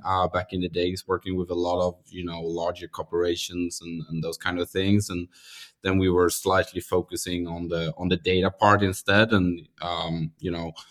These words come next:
so that we could create more values for a broader audience with this kind of intent data. So that's,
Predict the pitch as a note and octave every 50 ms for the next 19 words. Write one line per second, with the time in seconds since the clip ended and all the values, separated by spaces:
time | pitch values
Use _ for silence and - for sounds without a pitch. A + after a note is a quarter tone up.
0 | _ _ _ - - A2 G#2+ G#2+ G#2 F#2+ G2 G2 F#2 - - G2 F2+ - - -
1 | F#2+ F#2 F2+ F#2+ F2+ F2+ F2+ F#2 F#2 F2+ F2 F2+ E2+ E2+ F2+ F#2 G2 G#2 G2+ -
2 | - G2 F2+ E2+ E2+ - F#2 F2+ F2+ F#2+ F2+ F2+ E2+ D2+ E2+ F2 F2 F#2+ G#2 A2+
3 | B2+ C#3 D3+ D3+ - G2 F#2 F#2 F2+ F2+ F2 E2+ E2+ E2+ F2+ E2+ - - - E2+
4 | F2 F2 E2+ E2+ E2+ F2 - F2 E2+ E2+ D#2+ - E2+ E2 E2 D#2+ D#2+ E2 - -
5 | E2+ F2 E2+ - _ - - - - - - - - - _ - - G2+ G#2 -
6 | - - - - - - -